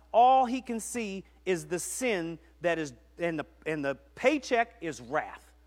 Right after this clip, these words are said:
That's what's due for this life, okay? His son comes with a perfect slate, no sin whatsoever. And when he looks on his son, he sees perfection, and his due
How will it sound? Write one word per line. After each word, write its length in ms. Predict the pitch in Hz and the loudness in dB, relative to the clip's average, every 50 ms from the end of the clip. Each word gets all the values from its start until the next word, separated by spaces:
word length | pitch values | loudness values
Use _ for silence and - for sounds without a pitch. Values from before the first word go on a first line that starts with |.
| _ _ | _ _
That's 300 | - 185 196 208 - - | 0 0 0 0 -2 -4
what's 240 | 196 214 165 131 139 | -6 -6 -6 -6 -6
due 260 | 135 151 180 170 139 | -2 0 0 0 -2
for 140 | - - 131 | -4 -10 -10
this 240 | 135 156 143 - | -8 -8 -8 -8
life, 280 | 156 151 123 98 - - - _ _ _ _ _ _ _ _ _ _ _ - | -8 -8 -8 -8 -10 -16 -20 _ _ _ _ _ _ _ _ _ _ _ -12
okay? 360 | 143 139 - 180 180 208 233 - - - - - _ _ _ _ - | -12 -8 -4 -2 -2 -2 -2 -4 -10 -20 -20 -20 _ _ _ _ -6
His 240 | - 302 339 302 | -4 -2 -2 -4
son 400 | - - - 302 311 311 302 269 | -6 -6 -2 0 0 0 0 -2
comes 360 | 226 - 196 185 170 170 160 156 | -6 -6 -6 -6 -6 -6 -8 -8
with 200 | 165 180 175 - | -8 -8 -6 -6
a 100 | 170 160 - - | -8 -10 -10 -14
perfect 520 | - - - 285 294 294 - 311 285 - - | -6 0 2 2 2 2 0 -10 -12 -12 -12
slate, 420 | - - - 220 202 160 135 123 - _ _ _ _ _ - | -18 -16 -10 -8 -6 -6 -6 -8 -14 _ _ _ _ _ -12
no 480 | 185 208 214 233 247 277 294 294 285 254 | -10 -8 -6 -4 -2 0 0 0 0 -2
sin 580 | - - - - 240 233 226 220 220 214 185 | -6 -10 -12 -8 -6 -6 -4 -6 -6 -8 -8
whatsoever. 1200 | 170 185 190 180 175 - - - - - 175 175 170 165 156 - - 151 151 135 113 113 95 90 _ _ _ _ _ | -2 0 0 0 0 -2 -12 -14 -8 -4 -2 0 0 -2 -4 -8 -6 -4 -4 -4 -4 -8 -16 -18 _ _ _ _ _
And 120 | - 151 165 | -10 -8 -6
when 100 | 175 175 | -6 -4
he 100 | 202 220 | -6 -6
looks 300 | 196 220 277 262 - - | -4 -4 -4 -4 -4 -4
on 120 | 247 226 | -4 -2
his 120 | 214 196 - | -4 -4 -6
son, 240 | - - 180 156 | -6 -8 -6 -6
he 140 | 147 170 185 | -6 -8 -12
sees 200 | - - 175 139 | -12 -12 -14 -14
perfection, 760 | - - 139 127 - - 220 233 226 - - 233 233 233 233 - _ _ _ _ _ - | -14 -14 -14 -12 -4 0 0 0 0 0 -6 -10 -10 -10 -12 -14 _ _ _ _ _ -12
and 240 | 156 156 151 143 139 | -10 -8 -8 -10 -10
his 360 | - 196 233 262 262 233 202 | -6 -4 -2 -2 -2 -4 -8
due 360 | 170 156 190 214 208 208 190 | -10 -8 -8 -8 -8 -8 -10